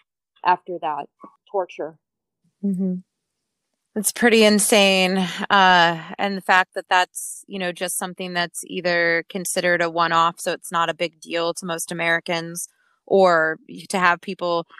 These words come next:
Speaker 2: genuinely think that they're saving kids' souls by doing this to them is pretty
Speaker 1: It's awful,
Speaker 2: insane.
Speaker 1: and it's not going to change.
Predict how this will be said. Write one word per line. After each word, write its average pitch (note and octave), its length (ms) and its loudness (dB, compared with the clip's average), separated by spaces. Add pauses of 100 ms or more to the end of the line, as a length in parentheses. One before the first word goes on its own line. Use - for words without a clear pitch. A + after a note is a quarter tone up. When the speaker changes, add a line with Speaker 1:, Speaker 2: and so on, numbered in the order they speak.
(180)
Speaker 2:
genuinely F#3 480 -2
think F3+ 280 -6
that F3 140 -2
they're D#3+ 140 -4
saving F3 480 -2
kids' E3 360 -2
souls E3 880 2
by F3+ 160 0
doing E3+ 300 -4
this - 200 0
to - 80 -8
them - 180 -2
is - 160 -6
pretty - 180 2
Speaker 1:
It's E3+ 200 2
awful, G#3+ 280 4
Speaker 2:
insane. F#3 240 0
Speaker 1:
and A3+ 120 -2
it's B3 140 -10
not C4 220 -4
going C4 180 -8
to B3+ 80 -8
change. - 640 -18